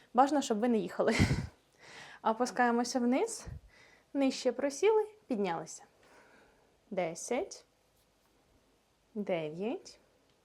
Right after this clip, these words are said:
вісім, сім, шість, п'ять, чотири, повністю не вирівнюйте колінця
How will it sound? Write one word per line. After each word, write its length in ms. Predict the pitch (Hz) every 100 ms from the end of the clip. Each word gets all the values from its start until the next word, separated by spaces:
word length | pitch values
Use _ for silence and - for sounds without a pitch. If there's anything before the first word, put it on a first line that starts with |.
| _ _ _ _ _ _ _ _ _ _ -
вісім, 720 | 185 190 165 156 - 240 320 - _ _ _ _ _ _ _ _ _ _ _ _ _ _ _
сім, 460 | - - 233 220 403 403 _ _ _ _ _ _ _ _ _ _ _ _ _ _ _ _ _ _
шість, 640 | - - 202 294 - - - _ _ _ _ _ _ _ _ _ _ _ _ _ _ _ _ _ _ _ -
п'ять, 600 | 190 185 220 370 - - _ _ _ _ _ _ _ _ _ _ _ _ _ _ _ _ _
чотири, 380 | 254 240 240 330
повністю 440 | 220 208 - 208
не 60 | 190
вирівнюйте 400 | 180 190 214 277
колінця 420 | 311 339 349